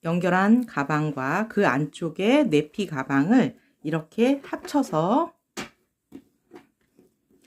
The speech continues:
요 부분을 연결을 할 거예요. 같이 떠나갈 거거든요. 모티브링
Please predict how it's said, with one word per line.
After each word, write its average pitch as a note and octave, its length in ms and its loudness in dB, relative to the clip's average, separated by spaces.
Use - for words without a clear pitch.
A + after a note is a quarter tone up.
요 G3+ 100 4
부분을 G#3 360 4
연결을 E3+ 420 0
할 F#3+ 160 -4
거예요. B2+ 640 -8
같이 F3 480 2
떠나갈 A#3+ 440 0
거거든요. C#3 800 -2
모티브링 B3 1040 6